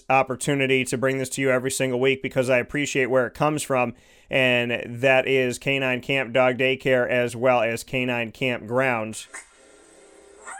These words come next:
And that is Lily that you just heard from. That's my little pup, my little daughter. That is her voice here on the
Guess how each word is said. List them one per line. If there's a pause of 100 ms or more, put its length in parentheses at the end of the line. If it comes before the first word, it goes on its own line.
(500)
And
that
is
Lily (120)
that
you
just
heard
from.
That's
my
little
pup,
my
little
daughter.
That
is (240)
her
voice
here (280)
on (140)
the